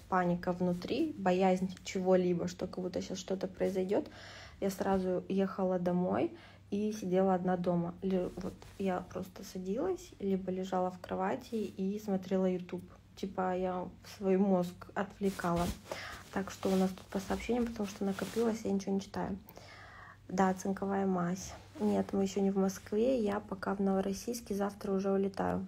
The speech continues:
Что думаешь за войну? Думаю, что это полная попа. Мне очень жаль, что так происходит, честное слово. Я до сих пор мониторила все новости, связанные с, э, вот этим событием,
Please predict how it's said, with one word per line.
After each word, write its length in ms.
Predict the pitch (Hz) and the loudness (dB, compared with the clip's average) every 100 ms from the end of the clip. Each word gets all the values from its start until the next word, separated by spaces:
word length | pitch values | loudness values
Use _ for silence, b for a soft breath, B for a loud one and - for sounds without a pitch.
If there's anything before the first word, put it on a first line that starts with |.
| - | -8
Что 200 | - 196 | -8 -4
думаешь 360 | 190 196 196 196 | 0 0 0 0
за 140 | 190 | 0
войну? 320 | 190 185 185 180 | 2 0 -2 -6
Думаю, 320 | 185 190 214 214 | -4 -2 0 -2
что 160 | - | -4
это 220 | 196 - - - - | -6 -6 -8 -12 -2
полная 500 | 190 190 190 185 185 - - - - - | 2 4 2 0 -4 -12 -20 -20 -20 0
попа. 420 | 180 175 - - - B B B B B B | 2 2 -6 -14 -16 B B B B B B
Мне 140 | 202 196 | 0 2
очень 320 | 196 202 190 | 2 2 2
жаль, 320 | 185 180 185 - - - - - - - - - - | 2 0 -4 -10 -20 -20 -20 -20 -20 -20 -20 -20 -20
что 200 | - 196 | -12 -6
так 220 | 190 190 | -4 -4
происходит, 560 | - 185 185 - 190 - | -6 -6 -6 -6 -8 -8
честное 300 | - 208 190 | -8 -4 -4
слово. 340 | - 190 190 B B B | -4 -6 -6 B B B
Я 80 | 208 | 2
до 120 | 202 | 2
сих 200 | 196 180 | -2 -6
пор 220 | - 214 | 0 4
мониторила 600 | 196 196 196 202 190 190 | 4 4 4 0 0 0
все 400 | 190 - - 202 | -2 -6 2 4
новости, 560 | 190 185 180 185 185 - | 6 6 4 -2 -6 -12
связанные 680 | - 190 185 180 185 185 185 | -2 2 2 2 0 0 -4
с, 220 | - - | -8 -4
э, 260 | 185 185 185 | 0 0 0
вот 180 | 185 | 0
этим 280 | 185 190 190 | -2 0 -2
событием, 640 | 185 190 208 233 285 320 | 0 2 2 2 0 0